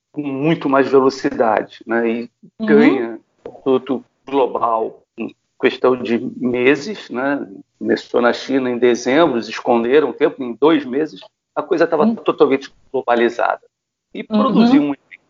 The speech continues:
Speaker 1: que nenhuma outra pandemia que tenha-se memória, talvez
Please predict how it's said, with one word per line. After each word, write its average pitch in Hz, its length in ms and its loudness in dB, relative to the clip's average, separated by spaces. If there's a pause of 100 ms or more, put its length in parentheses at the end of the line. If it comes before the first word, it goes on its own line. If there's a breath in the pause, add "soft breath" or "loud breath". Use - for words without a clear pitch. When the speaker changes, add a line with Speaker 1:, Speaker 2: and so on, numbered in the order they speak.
(160)
Speaker 1:
que - 80 -14
nenhuma 240 420 -2
outra 170 520 -2 (180)
pandemia 139 760 0 (520)
que 120 760 -2 (460)
tenha-se 135 380 -2
memória, 127 640 -2 (260)
talvez 127 380 0